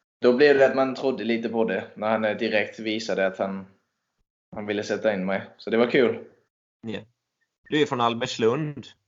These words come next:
Speaker 1: Mm.
Speaker 2: Är det sant att, ehm, staden kallas för A-town, som det står på Wikipedia?
Speaker 1: Ja, ja, det är sant. Det är faktiskt sant. A-town.
Speaker 2: Ja, då.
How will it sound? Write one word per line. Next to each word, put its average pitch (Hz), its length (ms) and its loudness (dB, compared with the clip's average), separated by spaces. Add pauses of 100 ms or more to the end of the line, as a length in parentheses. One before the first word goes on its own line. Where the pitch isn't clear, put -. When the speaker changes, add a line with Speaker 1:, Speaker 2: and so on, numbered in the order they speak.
(120)
Speaker 1:
Mm. 123 260 -6 (880)
Speaker 2:
Är 98 40 -12
det 123 100 -4
sant 117 320 -2
att, 123 280 -4
ehm, 143 500 -2
staden 135 420 -2
kallas 127 220 0
för - 180 -10
A-town, 127 760 0
som 113 180 -10
det - 60 -10
står 123 160 -6
på 110 80 -14
Wikipedia? 104 500 -2 (260)
Speaker 1:
Ja, 160 260 4
ja, 127 200 -6 (160)
det 127 180 -2
är 143 260 2
sant. 127 320 -4 (2000)
Det 110 160 -8
är 113 80 -6
faktiskt 135 200 -8
sant. 113 220 -8 (840)
A-town. 123 140 -4
Speaker 2:
Ja, 104 200 0
då. 143 200 0